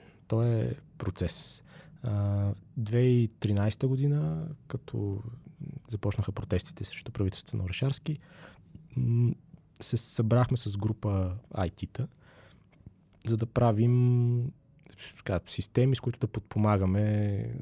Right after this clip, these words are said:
въз-, взаимодействието между държава и граждани. Тоест да подпомогнем електронното управление по някакъв начин. А, тогава дарихме портал за отворени данни на държавата,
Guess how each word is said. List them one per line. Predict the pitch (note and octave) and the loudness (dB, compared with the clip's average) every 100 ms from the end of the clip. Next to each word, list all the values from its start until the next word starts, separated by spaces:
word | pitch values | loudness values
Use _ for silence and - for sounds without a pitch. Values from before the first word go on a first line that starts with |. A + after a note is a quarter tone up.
| A2 | -4
въз-, | G#2 F#2+ G2+ | -2 -2 0
взаимодействието | F#2+ F#2+ F#2+ - F#2+ | 2 2 2 0 -2
между | G2 F#2 | 0 0
държава | F#2 F2 E2+ | -2 -2 0
и | D2+ | -2
граждани. | D2 - - - | -6 -8 -18 -8
Тоест | - F#2 | -6 -6
да | |
подпомогнем | - G2+ - G2+ F2+ F#2 G2 - _ _ - - | -8 -6 2 2 2 -2 -4 -8 _ _ -14 -6
електронното | F2+ - E2+ D#2+ | -6 -2 -2 -2
управление | E2 D2+ E2 D2 | -6 -6 -4 -6
по | - B1+ | -6 -10
някакъв | - - - | -10 -12 -14
начин. | - - - - - - - _ | -14 -18 -20 -20 -20 -20 -20 _
А, | C#3+ B2+ B2+ B2+ B2+ B2+ - _ - | -6 -2 -2 0 -2 -4 -10 _ -6
тогава | B2+ B2+ A#2+ | 2 6 6
дарихме | A2 G#2+ - A#2 G#2 | 6 6 4 4 2
портал | G2 - G#2 G2 | 0 -2 0 2
за | F2+ | 0
отворени | - A2 B2 | 0 2 2
данни | A#2+ A#2 A#2+ A#2+ A#2+ B2 B2 | 2 2 2 2 2 0 0
на | A#2 A2 A2 A2 | 0 0 0 0
държавата, | A2 A2 A2 A2 G#2+ - G#2+ G#2+ | -2 -4 -2 0 0 0 -2 0